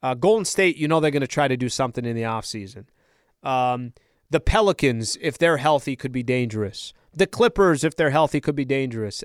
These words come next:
I, you go up and down the Western Conference. It's not like D-, Dallas will try to do something. I'm not telling you all these teams will be successful, but what I'm telling you is they're also not gonna just stand around and do nothing. I also saw Kyrie Irving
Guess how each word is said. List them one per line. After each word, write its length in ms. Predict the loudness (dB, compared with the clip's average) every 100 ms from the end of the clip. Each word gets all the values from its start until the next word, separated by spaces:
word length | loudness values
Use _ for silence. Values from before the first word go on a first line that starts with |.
| -12
I, 80 | -12
you 400 | -12 -20 -20 -2
go 220 | -2 0
up 160 | -2 -2
and 100 | 0
down 220 | 0 2
the 40 |
Western 360 | -2 -4 -6 -6
Conference. 380 | -4 -4 -10 -16
It's 140 | -10
not 200 | -10 -6
like 300 | -6 -6 -10 _ _ _ -14
D-, 140 | -14
Dallas 580 | -4 0 2 2 0 -2
will 80 | -2
try 240 | 2 2
to 80 | 2
do 140 | -2
something. 200 | -4 -4
I'm 120 | -2
not 120 | -2 0
telling 200 | 0 2
you 40 |
all 100 | 0
these 120 | -2
teams 260 | -4 -6 -4
will 120 | -4
be 100 | -4
successful, 760 | -6 -6 -4 -4 -4 -4 -4 -6 -20 _ 0
but 80 | 4
what 100 | 4
I'm 120 | 4
telling 180 | 2 2
you 80 | 2
is 60 |
they're 80 | 2
also 260 | 2 2 0
not 200 | 0 0
gonna 140 | -2
just 220 | -2 -4
stand 300 | 0 0 0
around 320 | 0 -2 -2 -4
and 80 |
do 160 | -6 -6
nothing. 460 | 0 -2 -2 -14 _ _ _ _ _ _ _ _ 0
I 140 | 2
also 260 | 4 4 2
saw 380 | 4 6 6 2 _ _
Kyrie 400 | 0 2 4 6
Irving 480 | 6 4 2 -2 -6